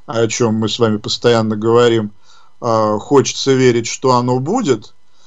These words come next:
но то, что пока общие мировые тенденции,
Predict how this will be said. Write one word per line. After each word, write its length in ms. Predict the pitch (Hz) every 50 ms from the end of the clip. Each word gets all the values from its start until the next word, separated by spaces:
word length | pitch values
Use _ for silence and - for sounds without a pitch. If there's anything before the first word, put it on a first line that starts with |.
| - - - -
но 540 | - 120 131 147 170 185 185 175 160 156 160
то, 300 | 156 - - 165 180 175
что 800 | - - - - 160 160 160 156 147 143 139 131 127 127 120 110 - - - - - - - - - - - - - - - - - - - - - - - - - - -
пока 580 | 131 135 143 - - 165 156 147 135 127 123
общие 760 | 123 123 - - 160 170 165 160 - - - - 139 131 127
мировые 580 | 127 131 131 131 139 143 143 139 131 135 127 123
тенденции, 1120 | 123 - 135 131 135 135 127 139 135 123 117 110 107 - - - 120 117 113 113 110 107